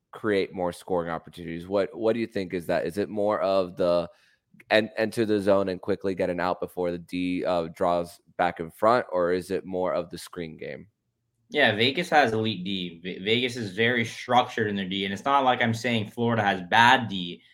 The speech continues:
Speaker 2: but Vegas's D do not give up too many odd man rushes in transition via stretch pass, where Florida's does a lot. Vegas does a really nice play where they'll spring the far side winger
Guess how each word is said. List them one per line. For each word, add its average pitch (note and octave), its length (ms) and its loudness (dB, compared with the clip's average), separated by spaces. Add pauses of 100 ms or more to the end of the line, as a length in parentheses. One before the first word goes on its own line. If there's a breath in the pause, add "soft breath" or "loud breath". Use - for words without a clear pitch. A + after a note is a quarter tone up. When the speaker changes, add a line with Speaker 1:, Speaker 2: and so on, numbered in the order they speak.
(440 soft breath)
Speaker 2:
but G#2+ 100 0
Vegas's C#3+ 720 2
D B2+ 280 2
do A#2 220 2
not A#2 540 4 (420)
give A#2+ 280 0
up A2+ 340 0 (480)
too D3 260 -2
many C3 420 2
odd A#2 300 2
man A2+ 240 2
rushes A2 360 -2
in G#2 140 -4
transition G#2+ 600 -2
via G#2 280 -2
stretch G#2+ 420 0
pass, G2+ 240 0
where G2 100 -6
Florida's A2+ 480 0
does G#2 220 0
a G2+ 60 -2
lot. G2+ 460 2
Vegas A#2 320 2
does A#2 160 -2
a A2 60 2
really A#2+ 240 0
nice A#2 320 4
play A#2 540 2 (580 soft breath)
where A2+ 140 0
they'll A#2+ 140 4
spring C#3 520 2
the B2+ 80 0
far B2 340 2
side A#2 400 2
winger G#2+ 600 0